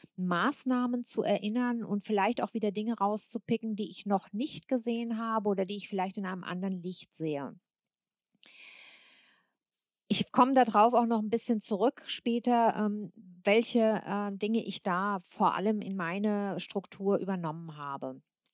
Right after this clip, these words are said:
Aber vielleicht erstmal so ein bisschen zu den Dingen oder zu den Hilfsmitteln, die ich benutze, um mich zu organisieren.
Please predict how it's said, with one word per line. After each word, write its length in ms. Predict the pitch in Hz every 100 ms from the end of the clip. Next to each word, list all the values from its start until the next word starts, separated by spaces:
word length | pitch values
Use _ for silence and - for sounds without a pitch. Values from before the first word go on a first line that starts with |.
| _ _ _ _ _ - - - - - - -
Aber 160 | - 233
vielleicht 280 | 262 262
erstmal 720 | - 214 285 285 277 269 247 190
so 140 | 226
ein 80 | 240
bisschen 280 | 262 - 254
zu 140 | -
den 240 | 240 233 208
Dingen 480 | 247 269 262 247 - _ -
oder 220 | 170 214
zu 100 | -
den 160 | 214 196
Hilfsmitteln, 800 | 175 277 - 277 269 277 269
die 180 | 226 214
ich 220 | 262 -
benutze, 520 | - 247 262 - - 254
um 200 | 220 226
mich 240 | 240 -
zu 160 | - -
organisieren. 1080 | 202 208 202 208 165 165 175 170 151 151